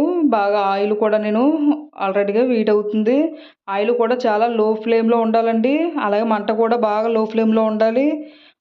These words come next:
ఆయిల్ అస్సలు బాగా వెచ్చగా అయితే ఉండకు, కొంచెం మనకి ఆయిల్ అనేది కొంచెం హీట్ ఎక్కితే సరి-, సరిపోద్దండి. మంట అనేది లోలో,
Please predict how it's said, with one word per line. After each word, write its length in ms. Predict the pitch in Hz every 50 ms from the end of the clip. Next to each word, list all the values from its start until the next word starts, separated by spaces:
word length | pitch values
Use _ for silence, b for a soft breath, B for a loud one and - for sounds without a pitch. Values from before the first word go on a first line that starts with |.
| _ 202
ఆయిల్ 240 | 196 202 220 226 214
అస్సలు 320 | 202 - - 233 233 247 247 240 240 240
బాగా 280 | 220 214 208 208 220 226
వెచ్చగా 380 | 220 208 190 196 - - 220 226
అయితే 160 | 226 226 226 233
ఉండకు, 260 | 226 220 220 220 226 -
కొంచెం 400 | 226 220 226 226 226 - 262 247 233 220 226 - - - _ _ _ _ _ _ -
మనకి 260 | 202 208 202 - 254 254
ఆయిల్ 280 | 226 202 202 208 214 220
అనేది 280 | 226 233 240 233 226 247 247
కొంచెం 320 | - 233 226 226 226 240 233
హీట్ 200 | 220 220 220 233 233
ఎక్కితే 240 | 240 - - 240 240
సరి-, 280 | 240 226 214 214 214
సరిపోద్దండి. 720 | - 202 196 202 202 220 220 214 202 220 220 220 220 247 277
మంట 260 | 269 247 226 214 214 220
అనేది 320 | 220 220 226 233 233 269 269
లోలో, 360 | 247 233 220 220 220 226